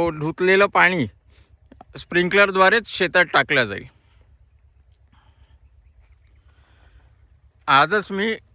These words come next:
स्प्रिंकलर चालू झाले आहे की त्याचासुद्धा व्हिडिओ टाकणार आहे. तर असंच दिव्यबंधू डेअरी फार्मवरती रोज काय ॲक्टिव्हिटी होतात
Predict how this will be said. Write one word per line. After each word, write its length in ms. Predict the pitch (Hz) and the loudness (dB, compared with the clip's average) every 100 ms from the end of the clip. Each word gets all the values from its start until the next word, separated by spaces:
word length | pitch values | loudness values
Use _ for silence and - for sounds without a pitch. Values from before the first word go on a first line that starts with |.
| _ | _
स्प्रिंकलर 500 | - 170 170 175 190 | -12 -8 -6 -2 -2
चालू 300 | 185 160 185 | 0 -2 0
झाले 220 | 180 180 | 0 0
आहे 300 | 190 180 135 | 0 0 -4
की 200 | 120 175 | -6 -12
त्याचासुद्धा 600 | - 143 131 185 185 170 | -6 -4 -4 -6 -6 -4
व्हिडिओ 300 | 185 170 175 | -2 -2 -4
टाकणार 400 | 175 156 170 165 | -2 -4 -2 -2
आहे. 240 | 165 156 180 - _ _ _ - | 0 -2 -6 -12 _ _ _ -8
तर 80 | 147 | -6
असंच 460 | 147 208 196 - 147 | -4 -6 -8 -14 -16
दिव्यबंधू 880 | 139 156 180 175 175 175 185 185 - _ _ _ _ _ _ _ _ - | -12 -6 -6 -6 -6 -6 -6 -6 -10 _ _ _ _ _ _ _ _ -10
डेअरी 280 | 151 156 170 | -6 -4 -4
फार्मवरती 580 | - 160 170 160 175 160 | 0 0 -2 -8 -8 -8
रोज 260 | 165 175 | -8 -8
काय 240 | - 165 151 | -2 0 0
ॲक्टिव्हिटी 460 | - 170 160 160 | -2 -10 -8 -8
होतात 340 | 160 135 151 | -8 -6 -4